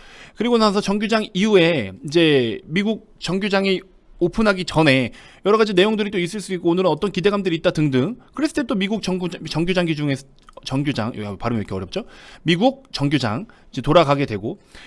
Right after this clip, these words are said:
그러면 이제 이 미 정규장 전에 선물이 움직이고 있기 때문에 요때 분위기가 뭔가 형성이 되면은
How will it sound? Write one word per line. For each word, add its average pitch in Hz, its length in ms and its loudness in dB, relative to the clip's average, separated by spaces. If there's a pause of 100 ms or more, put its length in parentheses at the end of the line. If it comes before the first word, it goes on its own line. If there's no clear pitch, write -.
(120)
그러면 277 200 4
이제 247 160 2
이 214 140 2
미 247 180 4
정규장 226 460 0
전에 226 500 2
선물이 247 500 2
움직이고 175 440 0
있기 139 160 -4
때문에 135 460 -2
요때 196 240 0
분위기가 202 360 0
뭔가 165 240 0
형성이 220 340 -4
되면은 120 440 -4